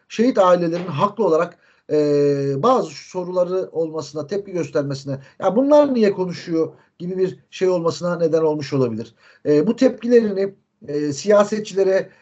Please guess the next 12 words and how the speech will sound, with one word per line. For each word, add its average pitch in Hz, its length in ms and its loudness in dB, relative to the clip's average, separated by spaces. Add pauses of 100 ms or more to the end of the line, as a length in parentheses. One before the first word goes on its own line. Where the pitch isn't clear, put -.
(120)
e, 156 360 0
üzerinden, 147 540 -2
siyasetçiler 151 560 -2
üzerinden 139 300 -2
göstermiş 127 400 -4
olabilirler 127 320 -2
ama 226 280 0 (200)
sadece 240 260 2
onlara 190 240 2
şunu 170 220 -8
söylemek 127 340 -4
istiyorum. 127 360 -10